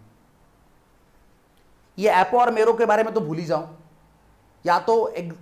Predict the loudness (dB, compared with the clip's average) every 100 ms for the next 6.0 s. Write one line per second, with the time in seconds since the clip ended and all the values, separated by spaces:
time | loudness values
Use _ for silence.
0 | -12 -8 -6 -2 -2 0 -4 0 0 0
1 | -2 -2 0 0 0 0 0 0 -2 -4
2 | -8 -8 -8 -10 -14 -16 -20 _ _ _
3 | _ _ _ _ _ _ _ _ _ -12
4 | -2 -2 -2 -6 -4 -6 -6 -12 -16 _
5 | -6 -4 -2 -4 -6 -8 -8 -8 -8 -10